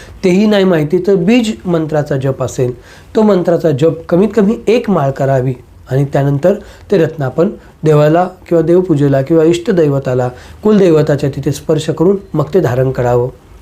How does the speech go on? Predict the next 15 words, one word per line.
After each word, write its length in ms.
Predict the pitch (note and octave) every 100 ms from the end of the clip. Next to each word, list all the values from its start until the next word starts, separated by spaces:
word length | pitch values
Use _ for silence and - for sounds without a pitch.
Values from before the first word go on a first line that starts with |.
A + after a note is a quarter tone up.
| - -
किंवा 160 | F3
योग्य 360 | F3+ F3 F#3 A#3
जवळपास 460 | A3+ G#3 G3 G3
कुठलं 340 | - F3+ F#3 F#3 - - -
देवालय 300 | E3 E3 D#3
असेल, 340 | C3+ - D3
तर 60 | D#3+
देवाला, 300 | D3 D3 D#3 E3 -
देवालयात 400 | F3 D#3+ D#3+ D#3+
जर 120 | D#3 F3+
जाणकार 440 | E3 D3+ D#3+ G3
गुरुजी 300 | E3+ D#3 D3
असतील, 580 | C#3 C#3+ C3+ - - -
तर 40 |
त्यांच्याकडून 600 | F3 E3 E3 D#3+ F3+ G#3+